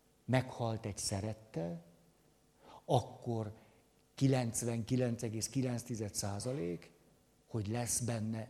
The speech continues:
neurotikus bűntudat. Vagyis kínozza majd őt egy gondolat, hogy nem tettem meg mindent.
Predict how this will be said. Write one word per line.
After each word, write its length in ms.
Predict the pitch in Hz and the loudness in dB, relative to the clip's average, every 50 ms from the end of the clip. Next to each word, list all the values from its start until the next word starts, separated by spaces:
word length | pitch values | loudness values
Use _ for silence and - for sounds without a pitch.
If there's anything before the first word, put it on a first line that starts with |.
| 117 113 | -4 -2
neurotikus 720 | 113 110 104 101 104 101 95 - - 95 - - 98 90 | -2 0 -2 -2 -2 -2 -4 -4 -6 -8 -6 -6 -6 -6
bűntudat. 760 | 87 87 98 95 87 87 - - 92 85 90 90 85 - - - - _ _ _ _ _ _ _ _ _ _ _ _ _ _ _ _ _ _ _ - - - - | -6 -4 -4 -4 -4 -6 -6 -6 -6 -6 -8 -10 -10 -14 -20 -20 -20 _ _ _ _ _ _ _ _ _ _ _ _ _ _ _ _ _ _ _ -20 -20 -12 -4
Vagyis 400 | 113 117 117 117 156 143 - - - - - - | -2 -2 0 0 0 -2 -4 -6 -12 -18 -8 -6
kínozza 800 | - - 165 160 165 170 160 143 131 120 107 101 - - 120 110 | 0 4 4 6 8 8 6 6 4 4 2 2 4 4 4 4
majd 380 | 113 117 117 113 113 113 104 | 4 2 2 0 0 0 2
őt 280 | 117 113 113 110 110 - | 2 2 2 2 0 -2
egy 160 | 107 98 98 | -4 -4 -2
gondolat, 840 | 95 117 117 113 110 117 117 123 127 139 151 165 165 - - - - - - - - - - _ _ | 0 0 2 2 2 0 0 0 0 0 0 -2 -2 -6 -10 -18 -20 -20 -20 -20 -20 -20 -20 _ _
hogy 160 | _ - 107 | _ -6 -2
nem 420 | 104 117 135 143 143 143 139 - - | 2 4 4 4 6 4 2 0 0
tettem 540 | 139 123 110 - - - - - 117 113 110 | -2 -2 -2 -4 -8 -12 -4 -2 -2 -2 0
meg 380 | 113 113 110 110 110 98 107 - - - | -2 -2 -2 -4 -4 -6 -8 -12 -12 -8
mindent. 1000 | - 117 117 117 117 107 98 98 95 90 92 92 90 87 87 85 85 90 - - | -4 -2 -2 0 -2 -2 -2 -4 -6 -6 -6 -8 -8 -10 -12 -14 -16 -18 -18 -18